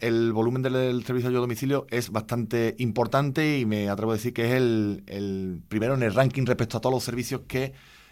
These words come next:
eh, tenemos, si tenemos en cuenta los parámetros que he dicho anteriormente. Claro, ¿qué ocurre? Si tú a esto le añades una parte que ya no solo que sea legítima, que yo creo que hay ciertos servicios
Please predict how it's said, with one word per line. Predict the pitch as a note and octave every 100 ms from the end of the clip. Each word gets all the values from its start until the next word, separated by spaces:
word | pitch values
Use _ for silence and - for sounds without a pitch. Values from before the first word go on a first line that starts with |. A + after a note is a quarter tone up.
| -
eh, | A#2+ A#2+ A2+ A2 G#2+ G#2+
tenemos, | B2 B2 C3 C#3+
si | - C#3
tenemos | B2 B2
en | B2
cuenta | B2+ C3
los | B2+ A#2 G2+ -
parámetros | - A2 A#2+ A#2+
que | A2
he |
dicho | A2
anteriormente. | G#2 G#2 G2+ F2 - - - - - - -
Claro, | B2+ G2 - - - - - - -
¿qué | C3+
ocurre? | D3+ D#3+ -
Si | B2+
tú | C3+
a |
esto | C3 C#3+
le | C3
añades | C3+ E3 C#3 - - - - - - - _ _ -
una | A#2 A#2 A#2
parte | C3 C3 B2
que | B2 A2+
ya | B2
no |
solo | A#2 A#2+
que | A2+
sea | A2
legítima, | A2 B2 D3+ C#3
que | A#2
yo | A2
creo | A#2+ A2
que | A#2 A2+ - _ _ -
hay | A2
ciertos | B2 A2 A2+
servicios | A#2+ G#2 B2+ C3 A#2 A#2